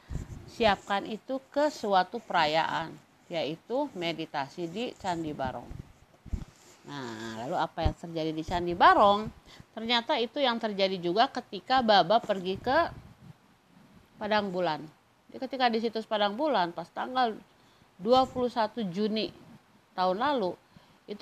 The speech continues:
masa covid, ya, covid. Ah, ternyata dua puluh satu Juni itu banyak yang datang. Karena banyak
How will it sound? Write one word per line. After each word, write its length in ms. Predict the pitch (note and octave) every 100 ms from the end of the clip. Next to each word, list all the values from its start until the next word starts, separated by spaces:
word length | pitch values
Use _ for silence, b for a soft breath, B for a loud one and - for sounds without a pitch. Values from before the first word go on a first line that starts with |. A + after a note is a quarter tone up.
| D4
masa 240 | A3 G#3+
covid, 420 | G#3+ G3 G3+ A3 - -
ya, 160 | F3 - - F3
covid. 240 | - G3 - - - - - -
Ah, 400 | E3+ G3+ G3 F3 G3
ternyata 400 | F#3 F#3 C4+ A3+
dua 160 | F#3+
puluh 160 | F#3+ G3
satu 160 | F#3+
Juni 320 | E3+ F#3 F#3+ D#4
itu 80 |
banyak 240 | A#3 F#3+ G3
yang 160 | F#3+
datang. 480 | G3 C4 - A#3 G#3+ - _ _ _ _ _
Karena 240 | F#3 G#3+
banyak 400 | F#3 E3+ E3+ E3